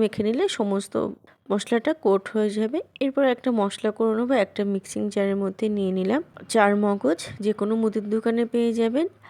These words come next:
আর নিয়ে নিলাম কিছু কাজু ও তিল, সাদা তিল।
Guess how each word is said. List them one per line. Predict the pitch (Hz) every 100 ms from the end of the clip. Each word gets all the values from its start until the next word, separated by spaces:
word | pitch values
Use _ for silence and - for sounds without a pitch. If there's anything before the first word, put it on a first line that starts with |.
| - _ -
আর | 196 196
নিয়ে | 196 196 190
নিলাম | 196 226 233
কিছু | 196 - - 285 466 _ _ 190
কাজু | 190 190 240 285 - -
ও | 175 165 180 302 440 -
তিল, | 254 277 381 -
সাদা | - 202 202 202
তিল। | 240